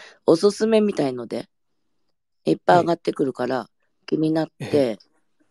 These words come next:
Speaker 1: で、結構ユタボンとかを見てたから、それで上がってくるのかもしれない。
Speaker 2: あ、そうですね。あの、ユ-、ユタボン関係？
Speaker 1: うん。
Speaker 2: で、お-、お-、小川さんもユタボンのリスナーなんですよ。
Speaker 1: あ、そうなったんだ。
Speaker 2: あ、はい、
Speaker 1: ユタボンをね、
Speaker 2: はい、はい。
Speaker 1: なんか、これこれチャンネルかなんかに、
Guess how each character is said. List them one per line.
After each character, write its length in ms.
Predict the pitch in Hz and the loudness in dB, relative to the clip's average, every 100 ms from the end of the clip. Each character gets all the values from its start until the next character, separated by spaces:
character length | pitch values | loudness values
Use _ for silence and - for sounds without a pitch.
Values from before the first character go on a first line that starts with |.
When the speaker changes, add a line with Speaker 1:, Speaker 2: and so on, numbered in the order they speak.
| _ _ _ | _ _ _
Speaker 1:
で、 120 | 160 | -4
結 240 | - 381 _ | -2 -6 _
構 160 | 185 | 2
ユ 180 | 180 247 | 2 0
タ 140 | - | 0
ボ 180 | 285 147 | 4 2
ン 80 | 131 | 0
と 80 | 117 | -6
か 140 | - | -6
を 60 | 127 | -6
見 140 | 131 | -6
て 120 | 135 | -6
た 160 | 123 110 | -8 -6
か 120 | 120 | -4
ら、 180 | 135 143 | 0 0
そ 120 | - | -2
れ 140 | 208 294 | -4 0
で 80 | |
上 100 | 339 | 0
が 80 | 320 | 0
っ 60 | 311 | -4
て 120 | - | -6
く 120 | - | -2
る 60 | 185 | -2
の 80 | 131 | -2
か 80 | - | -10
も 100 | 117 | -16
し 140 | - | -12
れ 100 | 110 | -8
な 140 | 123 | -8
い。 80 | 170 _ _ _ _ _ _ _ _ | -10 _ _ _ _ _ _ _ _
Speaker 2:
あ、 120 | 151 - _ | -6 -6 _
そ 220 | - 349 | 0 2
う 40 | 302 | 4
で 100 | 165 | 0
す 120 | 123 | -2
ね。 140 | 120 - | -6 0
あ 80 | 143 | 4
の、 80 | |
ユ-、 160 | 160 240 | 4 2
ユ 100 | 185 | 4
タ 100 | 190 | 4
ボ 100 | 226 | 4
ン 60 | 277 | 0
関 120 | 285 | 0
係？ 140 | - | 2
Speaker 1:
う 60 | 147 | 2
ん。 120 | 113 - _ _ _ _ | 2 -6 _ _ _ _
Speaker 2:
で、 120 | 190 | -4
お-、 40 | 196 - 214 | -4 -2 2
お-、 40 | 277 | 2
小 100 | 254 | 4
川 120 | 285 | 2
さ 60 | 294 | 2
ん 20 | |
も 60 | 196 | 0
ユ 60 | |
タ 100 | 185 | 0
ボ 100 | 131 | -4
ン 60 | 123 | -10
の 40 | |
リ 120 | 120 | -12
ス 100 | 123 | -8
ナ 60 | 139 | -6
ー 40 | |
な 140 | 135 277 | 0 0
ん 20 | |
で 40 | |
す 40 | - | -2
よ。 40 | |
Speaker 1:
あ、 20 | 240 | -8
そ 140 | 320 | -4
う 40 | 427 480 | -2 0
な 120 | 466 | 0
っ 100 | - | 2
た 140 | - 175 | 2 2
ん 140 | 147 | 2
だ。 180 | 127 110 - _ - | -4 -6 -14 _ 2
Speaker 2:
あ、 60 | |
は 100 | 220 | 4
い、 20 | - | 4
Speaker 1:
ユ 60 | 494 | 4
タ 160 | 466 440 | 2 2
ボ 180 | 233 | 0
ン 180 | 185 165 | 0 0
を 60 | 156 | 0
ね、 140 | 156 | 0
Speaker 2:
は 60 | 160 | 0
い、 20 | |
は 40 | 127 | 0
い。 20 | |
Speaker 1:
な 160 | 113 170 | -2 -4
ん 60 | |
か、 120 | 160 139 | -4 -8
こ 200 | - 190 | 0 0
れ 140 | 339 | 0
こ 160 | - 453 | 0 0
れ 100 | 453 | 0
チ 100 | 466 | -2
ャ 140 | 453 | -2
ン 60 | 320 | -2
ネ 100 | 165 | -4
ル 120 | 139 | -4
か 140 | 131 | -6
な 120 | 131 131 | -6 -8
ん 100 | 131 | -8
か 140 | 120 | -4
に、 380 | 143 202 127 | -2 -2 -4